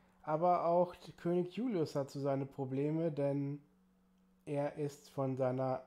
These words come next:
Geliebten getrennt. Auf jeden Fall bittet Ophelia die beiden, ihr beiden zu helfen, Erla zu stoppen und das Necronomicon ihr zu entreißen und alle anderen Hexen auch zu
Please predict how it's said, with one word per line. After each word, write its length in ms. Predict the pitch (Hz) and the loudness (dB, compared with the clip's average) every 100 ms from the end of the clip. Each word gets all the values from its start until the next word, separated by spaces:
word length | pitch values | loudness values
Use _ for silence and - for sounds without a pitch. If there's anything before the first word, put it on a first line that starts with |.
| _ - | _ -14
Geliebten 760 | 123 120 117 120 - 127 120 123 _ _ - | -4 -2 -2 -6 -8 -8 -6 -8 _ _ -8
getrennt. 680 | 127 - 143 120 104 - _ _ _ _ _ | -8 -4 -4 -4 -6 -18 _ _ _ _ _
Auf 200 | - 156 | -4 2
jeden 180 | 196 233 | 4 4
Fall 480 | 226 208 208 208 190 | 4 6 8 8 4
bittet 640 | 131 165 175 175 170 175 - - | 4 0 2 2 2 0 -8 -8
Ophelia 720 | 156 - 139 135 147 147 147 | -8 -4 0 4 6 6 6
die 160 | 139 135 | 4 0
beiden, 640 | 123 123 131 135 135 131 127 _ - | 0 2 4 4 0 -2 -6 _ 0
ihr 120 | 180 | 4
beiden 220 | 170 180 | 6 4
zu 120 | - 147 | 4 4
helfen, 460 | 151 175 175 160 | 6 4 2 0
Erla 500 | 147 156 156 151 151 - - - | 4 6 6 6 4 -4 -20 -12
zu 140 | - | -6
stoppen 480 | 147 - 202 202 196 | -4 4 4 4 -4
und 680 | 202 175 165 160 160 - - | 0 2 4 4 0 -8 -2
das 180 | 139 - | -2 0
Necronomicon 1040 | 151 151 - - 147 143 151 147 143 139 | -2 -2 -10 -2 0 2 0 0 -2 -2
ihr 160 | 143 139 | -2 -4
zu 140 | 139 | -2
entreißen 640 | 135 131 143 156 160 175 160 | -4 -2 0 0 0 -4 -2
und 440 | 143 139 139 - | -2 -2 -4 -12
alle 220 | - 131 120 | -6 -4 -2
anderen 360 | 127 127 127 | -4 -4 -4
Hexen 480 | 104 120 - - 127 | -6 -10 -12 -12 -8
auch 240 | 117 110 | -8 -10
zu 340 | - - 113 | -14 -14 -12